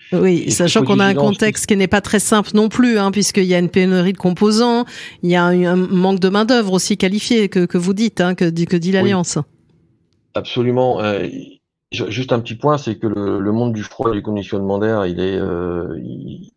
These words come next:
Speaker 2: il est énorme. On le trouve dans le bâtiment, bien sûr, dans le résidentiel de tertiaire, on le trouve dans l'industrie, on le trouve dans le transport, on le trouve dans le, chez nous en résidentiel, enfin,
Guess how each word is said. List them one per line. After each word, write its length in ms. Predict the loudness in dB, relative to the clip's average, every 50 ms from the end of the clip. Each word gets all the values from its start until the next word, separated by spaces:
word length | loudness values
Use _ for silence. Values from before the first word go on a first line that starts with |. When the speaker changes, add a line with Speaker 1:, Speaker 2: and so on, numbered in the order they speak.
| _ _ -16
Speaker 2:
il 120 | -10 -6 -4
est 100 | -2 0
énorme. 340 | 0 0 0 -2 -2 -4 -6
On 120 | -6 -6
le 60 | -6 -6
trouve 180 | -8 -8 -4
dans 80 | -2 -2
le 60 | 0
bâtiment, 380 | -2 -4 -4 -6 -4 -4 -2 -2
bien 140 | -2 -4
sûr, 240 | -4 -4 -4 -2 -2
dans 100 | 0 0
le 60 | -2
résidentiel 460 | -2 -2 -2 -2 -2 -4 -4 -4 -4 -4
de 80 | -4
tertiaire, 500 | -4 -4 -6 -6 -4 -2 0 0 0 0
on 40 | -2
le 60 | -4
trouve 160 | -6 -8 -6
dans 80 | -4 -2
l'industrie, 560 | -2 -2 -4 -6 -8 -12 -8 -6 -2 -2 0
on 60 | -2
le 40 | -2
trouve 160 | -4 -4 -4
dans 100 | -2 -2
le 60 | -2 -4
transport, 460 | -6 -8 -8 -2 0 0 0 0 0
on 60 | -4
le 60 | -6 -8
trouve 180 | -10 -6 -4
dans 100 | -4 -4
le, 80 | -4 -6 -12 _ -20 -20 -20 -16 -12
chez 160 | -6 -2 0 2
nous 120 | 2 2
en 60 | 2
résidentiel, 560 | 0 -2 -2 -2 -2 -2 -2 -2 -2 -2 -2
enfin, 220 | -2 -2 -4 -6